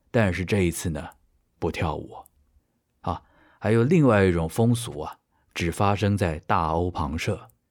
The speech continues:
当一个人病重而且痛得非常厉害的时候，他们会用绳子绕着他的脖子，把他拉起来，就好像要绞死或者是吊死他一样，然后突然把他放下来。他们的目的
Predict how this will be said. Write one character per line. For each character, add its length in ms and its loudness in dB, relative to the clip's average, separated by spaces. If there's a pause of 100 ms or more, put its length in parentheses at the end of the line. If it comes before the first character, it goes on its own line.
(320)
当 220 -2
一 100 2
个 120 2
人 220 -2
病 300 0
重 280 0
而 100 0
且 220 -4
痛 280 -2
得 80 -6
非 280 -2
常 200 0
厉 160 2
害 140 0
的 160 -2
时 140 -4
候， 260 -6 (340)
他 140 -2
们 140 2
会 160 0
用 160 0
绳 540 0
子 180 0
绕 320 0
着 120 -6
他 140 -4
的 80 -4
脖 300 0
子， 140 -8 (120)
把 80 -6
他 120 -8
拉 360 0
起 140 -10
来， 240 -16 (580)
就 100 0
好 140 -2
像 180 -2
要 180 0
绞 420 2
死 240 -8
或 160 -4
者 80 -6
是 100 -6
吊 260 0
死 160 -10
他 180 -8
一 80 -8
样， 220 -10 (480)
然 140 -2
后 80 -2
突 160 -2
然 100 2
把 120 -6
他 80 -4
放 180 -2
下 160 -6
来。 200 -14 (1040)
他 200 0
们 100 0
的 80 2
目 240 2
的 240 -4